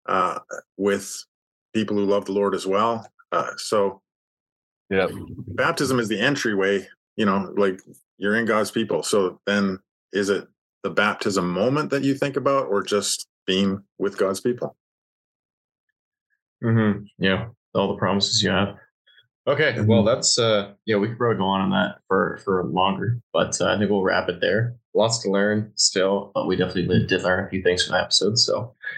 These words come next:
Speaker 3: appreciate
Speaker 1: Can I,
Speaker 3: that.
Speaker 1: can I
Speaker 3: Oh,
Speaker 1: just
Speaker 3: go ahead.
Speaker 1: interject one last thing?
Speaker 3: Sure.
Speaker 1: The, the big thing when I was growing up was just,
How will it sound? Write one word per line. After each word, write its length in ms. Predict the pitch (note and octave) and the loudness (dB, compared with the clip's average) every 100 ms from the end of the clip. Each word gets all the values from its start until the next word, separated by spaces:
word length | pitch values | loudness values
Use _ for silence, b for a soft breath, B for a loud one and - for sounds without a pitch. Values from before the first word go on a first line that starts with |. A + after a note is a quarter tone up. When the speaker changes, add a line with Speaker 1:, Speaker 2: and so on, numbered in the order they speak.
| B B | B B
Speaker 3:
appreciate 440 | - G#2 A#2 F2+ | -2 2 4 4
Speaker 1:
Can 80 | - | 2
I, 20 | F2+ | 2
Speaker 3:
that. 200 | F2+ - - _ _ _ B2 | 2 0 -2 _ _ _ -2
Speaker 1:
can 80 | |
I 40 | C3 | 2
Speaker 3:
Oh, 60 | |
Speaker 1:
just 140 | C#3+ A#2+ | 2 4
Speaker 3:
go 60 | |
ahead. 140 | C#3 C3+ | 2 2
Speaker 1:
interject 240 | - - - | -2 -8 -6
one 100 | - | -2
last 120 | B2 - | 0 0
thing? 200 | B2+ B2+ B B B - | -2 -6 B B B 2
Speaker 3:
Sure. 160 | - | 4
Speaker 1:
The, 260 | - G#2 - - _ _ _ - | 4 0 -6 -12 _ _ _ -8
the 140 | A2+ A#2+ | -6 0
big 240 | F#3 G#3 | 0 0
thing 400 | G3+ F3 D3 A#2+ | 0 0 -2 -2
when 120 | C3+ | 0
I 80 | C#3+ | 2
was 100 | D#3+ | 0
growing 180 | D3+ C3+ | 0 0
up 120 | C3 | 0
was 160 | B2 - | -2 2
just, 400 | C3 B2+ - | 2 2 -2